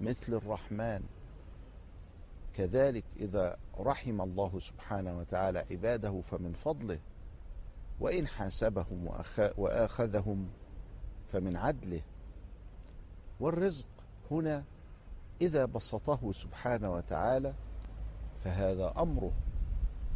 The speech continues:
وإذا قدره وضيق عليه فهذا من حكمته.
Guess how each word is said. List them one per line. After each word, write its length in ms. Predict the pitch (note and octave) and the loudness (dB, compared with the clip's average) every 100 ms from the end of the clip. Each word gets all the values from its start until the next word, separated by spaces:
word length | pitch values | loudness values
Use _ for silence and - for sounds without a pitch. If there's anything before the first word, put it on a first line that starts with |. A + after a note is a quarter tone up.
| - - - | 2 2 4
وإذا 500 | - D#3+ F3+ D3+ B2 - - | 8 8 8 6 4 4 6
قدره 840 | D#3 B2 G2+ C#3 D3 A2+ G2 F#2 F2 - - - - F#2+ | 6 6 4 8 8 6 4 0 0 -4 -6 -6 -6 -4
وضيق 880 | G#2 G#2+ G#2 C#3 D3 A2 C3+ - | 2 4 6 6 4 4 2 4
عليه 840 | A#2+ F#2+ G#2 A#2 C#3+ C3+ - - - - - - - - - - - - - - - | 4 4 4 4 4 6 10 10 10 8 6 6 6 4 6 6 6 4 2 2 4
فهذا 720 | F#2+ G2+ - G2 F#2 F2+ F2 - - - - - | 6 6 6 6 6 6 4 0 4 4 4 4
من 180 | C3 B2+ | 6 8
حكمته. 800 | - B2+ - A#2+ A2 - - | 6 6 6 6 6 4 4